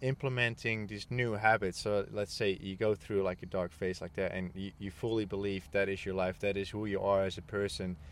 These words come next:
that's all you can do. That's bullshit. Like, there's so much more possibilities, there's so much more potential. And even if you've done something like that for twenty years and, and that's who you are as a person, that's what you make yourself believe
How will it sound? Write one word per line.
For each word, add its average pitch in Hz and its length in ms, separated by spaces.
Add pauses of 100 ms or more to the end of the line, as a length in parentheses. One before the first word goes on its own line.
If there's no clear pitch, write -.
(220)
that's 110 160
all 110 260
you 101 140
can 95 220
do. 104 340 (480)
That's 120 160
bullshit. 127 460 (100)
Like, 107 180
there's 113 180
so 131 280
much 123 240
more 117 160
possibilities, 107 720
there's 95 120
so 113 140
much 107 180
more 107 140
potential. 113 640
And 95 160 (520)
even 127 480 (800)
if 110 220
you've 120 260
done 123 220
something 120 580
like 107 220
that 113 260
for 113 120
twenty 110 400
years 113 460
and, 107 140 (120)
and 104 120
that's 110 240
who 113 180
you 107 200
are 104 200
as 98 120
a 101 40
person, 110 360
that's 98 300
what 101 180
you - 80
make 101 240
yourself 95 380
believe 113 300